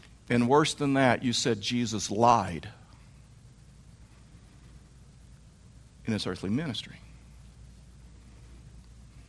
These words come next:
Scripture's clear about how become a Chri-, how to become a Christian, and you become a Christian by understanding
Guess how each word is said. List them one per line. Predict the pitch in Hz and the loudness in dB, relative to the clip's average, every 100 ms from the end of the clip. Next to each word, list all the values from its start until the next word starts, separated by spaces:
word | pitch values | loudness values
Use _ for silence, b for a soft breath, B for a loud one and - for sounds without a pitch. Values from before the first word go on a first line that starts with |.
| - - - - - - - - - - B B - | -20 -20 -20 -20 -20 -20 -20 -20 -20 -20 B B 2
Scripture's | - 190 - 127 | 6 6 6 -2
clear | - 190 180 156 | 4 8 10 10
about | 147 143 | 10 8
how | 131 156 | 10 8
become | 143 160 151 | 8 4 2
a | 127 | 2
Chri-, | - - | -2 2
how | 143 | 4
to | 143 | 4
become | 127 - 147 | 2 0 2
a | 123 | 2
Christian, | - 180 - 131 | 0 0 0 0
and | 127 | 0
you | 131 | 0
become | 131 127 175 190 | -2 -2 4 4
a | 151 | 4
Christian | - 190 - 135 | 2 2 2 4
by | 131 131 | 4 6
understanding | 151 170 139 - 151 165 170 131 | 4 4 2 0 2 4 2 0